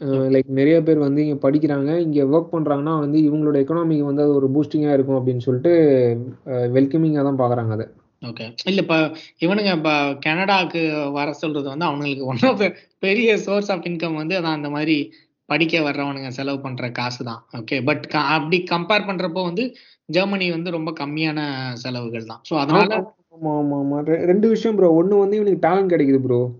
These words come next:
Speaker 2: ம்.
Speaker 1: சரிங்களா? டேலண்ட்ஸ் வந்து இங்க ஒர்க் பண்ணாங்கன்னா இவனோட இதுக்கு டைரக்ட்லி வந்து இதுவாகும்.
Speaker 2: ம்.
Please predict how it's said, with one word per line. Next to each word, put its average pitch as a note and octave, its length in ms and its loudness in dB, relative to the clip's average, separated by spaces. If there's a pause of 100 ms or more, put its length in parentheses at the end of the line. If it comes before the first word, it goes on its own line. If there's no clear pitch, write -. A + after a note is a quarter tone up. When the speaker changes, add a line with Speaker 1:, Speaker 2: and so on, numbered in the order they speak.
(160)
Speaker 2:
ம். C#3+ 280 -10 (380)
Speaker 1:
சரிங்களா? D3 380 0
டேலண்ட்ஸ் F#3 360 4
வந்து F3 260 4
இங்க E3+ 180 0
ஒர்க் F3+ 320 0
பண்ணாங்கன்னா D#3+ 340 -4
இவனோட D3+ 300 0
இதுக்கு C#3+ 360 2
டைரக்ட்லி D3+ 320 0
வந்து D#3 260 0
இதுவாகும். C#3+ 540 0 (380)
Speaker 2:
ம். C3 240 -8